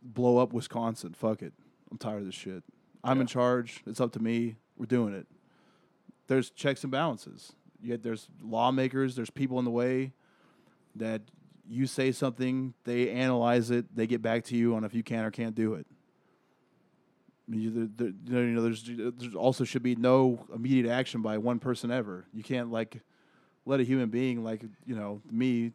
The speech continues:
Speaker 1: you're gonna get mad, fucking quit their job or show or whatever. You can't let the president be in that situation. You have to have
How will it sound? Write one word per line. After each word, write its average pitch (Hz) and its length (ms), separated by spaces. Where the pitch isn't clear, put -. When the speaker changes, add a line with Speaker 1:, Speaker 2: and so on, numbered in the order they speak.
Speaker 1:
you're 123 100
gonna 120 140
get 117 140
mad, 113 480
fucking 110 260
quit 127 300
their 123 120
job 113 380
or 110 60
show 127 240
or 117 160
whatever. 110 500
You 120 100
can't 127 220
let 120 100
the 107 80
president 117 400
be 117 100
in 113 80
that 113 140
situation. 110 540
You 110 140
have 113 100
to 117 60
have 110 300